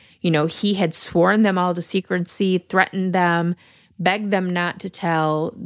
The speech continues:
all of that. So who knows how many more there might have been out there that actually honored that and never said anything. You could be related to Charles Lindbergh.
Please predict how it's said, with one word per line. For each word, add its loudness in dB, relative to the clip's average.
all 4
of -2
that. 0
So 0
who 0
knows 2
how -2
many 2
more 2
there 2
might 0
have -2
been -2
out 0
there 0
that 0
actually -2
honored 0
that -2
and -4
never -2
said -2
anything. -2
You 0
could 0
be 2
related 0
to -6
Charles -4
Lindbergh. -2